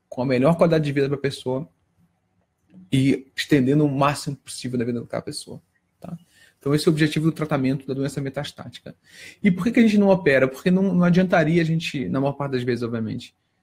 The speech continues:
Digamos que você tem um câncer de mama que tá na mama e na, no fígado. Se você operar a mama, você não pode operar o, e operar o fígado, "ah, vou tirar os dois." Você tá tirando o que você tá vendo.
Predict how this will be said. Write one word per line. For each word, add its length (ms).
Digamos 240
que 40
você 80
tem 120
um 80
câncer 200
de 80
mama 300
que 80
tá 80
na 120
mama 360
e 60
na, 340
no 140
fígado. 440
Se 140
você 100
operar 280
a 20
mama, 300
você 100
não 140
pode 240
operar 380
o, 340
e 180
operar 260
o 40
fígado, 240
"ah, 40
vou 80
tirar 220
os 60
dois." 380
Você 80
tá 80
tirando 220
o 40
que 60
você 100
tá 140
vendo. 500